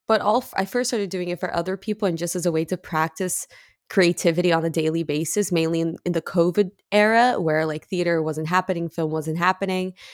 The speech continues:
and I kinda just persisted with it 'cause I still think it's a very good way to exercise. I think it makes me a better writer, a better actress, a better comedian,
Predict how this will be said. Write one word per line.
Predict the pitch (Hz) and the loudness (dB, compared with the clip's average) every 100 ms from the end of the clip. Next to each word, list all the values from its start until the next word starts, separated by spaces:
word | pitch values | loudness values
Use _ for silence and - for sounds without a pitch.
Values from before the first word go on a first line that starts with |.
| - _ - | -20 _ -4
and | 180 | 0
I | 170 | 0
kinda | 190 185 190 | 0 0 0
just | 185 - - _ | -2 -6 -8 _
persisted | - 170 - 156 - 185 | -2 -2 -2 -4 -4 -4
with | 208 208 | -2 0
it | 214 | 0
'cause | 208 185 | 2 4
I | |
still | 175 - 262 294 | 2 2 4 4
think | 285 165 | 2 0
it's | 170 | 0
a | 160 | 0
very | 156 156 | 0 0
good | 156 | -2
way | 156 156 | -4 -4
to | - | -4
exercise. | 156 - 180 202 208 247 - - - - | -6 -6 -4 0 0 0 -4 -12 -18 -4
I | |
think | 175 175 | 0 2
it | |
makes | 185 175 170 | 4 4 2
me | 180 | 2
a | |
better | 160 160 | 2 2
writer, | 160 185 190 | 2 2 2
a | 170 | 0
better | 151 156 | -2 -4
actress, | 175 - 160 | -6 -8 -8
a | 165 | -8
better | 151 151 | -8 -8
comedian, | 180 214 220 214 | -4 -2 0 -2